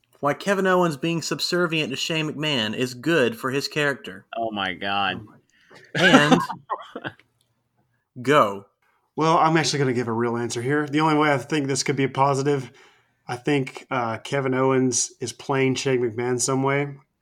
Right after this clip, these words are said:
Speaker 3: I think he is going to lure Shane McMahon into thinking he has all the power, and he's gonna turn it on him in some way, either saying, "Well, I have a, I have a donor who's giving me extra money,"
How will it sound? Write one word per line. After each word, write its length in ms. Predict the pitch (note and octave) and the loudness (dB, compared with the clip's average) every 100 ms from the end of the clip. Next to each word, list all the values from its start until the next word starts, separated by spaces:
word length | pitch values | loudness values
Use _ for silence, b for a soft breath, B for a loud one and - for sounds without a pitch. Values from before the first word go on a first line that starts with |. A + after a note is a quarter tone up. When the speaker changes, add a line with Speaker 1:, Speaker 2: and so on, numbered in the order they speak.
| _ _ | _ _
Speaker 3:
I 80 | B2 | -10
think 200 | A#2 C3+ | -4 -4
he 200 | - C3+ | -2 -2
is 100 | B2+ | -2
going 220 | A#2+ C3 A#2 | 0 -2 0
to 200 | B2+ A#2+ | -2 0
lure 240 | C3 C#3 | 2 2
Shane 300 | B2 D3 C#3 | 2 0 0
McMahon 580 | A#2+ B2+ C3+ C#3 C#3+ C#3+ B B B | 0 0 0 0 -2 -4 B B B
into 180 | C3 C3 | -4 -2
thinking 220 | C3+ B2+ | -2 -2
he 60 | C3+ | 0
has 180 | C#3 C3+ | 0 0
all 220 | C#3 C3+ | 2 2
the 60 | C#3 | 2
power, 580 | C#3 C#3 C#3 C3+ C3+ b b b b - | 2 2 4 0 -2 b b b b -6
and 80 | |
he's 120 | B2+ A2+ | -4 -4
gonna 200 | B2 A2+ | -6 -6
turn 360 | - C3 B2 | -6 -2 -2
it 80 | A#2+ | -2
on 180 | A2+ A2+ | -4 -6
him 220 | A2 A2+ _ _ _ | -8 -10 _ _ _
in 100 | C3 A#2 | -10 -6
some 300 | C#3 A#2+ A#2 | -2 -2 -2
way, 260 | G#2+ G#2+ | -6 -8
either 420 | A#2+ C3 B2+ A#2+ A2+ | -2 0 2 0 0
saying, 500 | C#3 C3 C3 A#2+ A#2 b b b b | 0 0 0 -2 -6 b b b b
"Well, 140 | E3 E3+ | -2 4
I 240 | E3+ E3 | 6 6
have 120 | E3+ | 4
a, 180 | D3+ C3 - _ _ - | 0 -4 -10 _ _ 0
I 80 | |
have 140 | D#3 D#3+ | 2 2
a 60 | |
donor 640 | C#3 E3 F3 D#3 C3+ B2+ B2 _ | 2 4 4 4 4 0 -4 _
who's 140 | D#3 C3+ | -6 0
giving 240 | E3 D#3 | 2 4
me 140 | D#3 D3+ | 4 4
extra 300 | C#3+ - D3+ | 2 0 0
money," 500 | C#3+ C#3 B2+ A#2 | 2 2 2 -2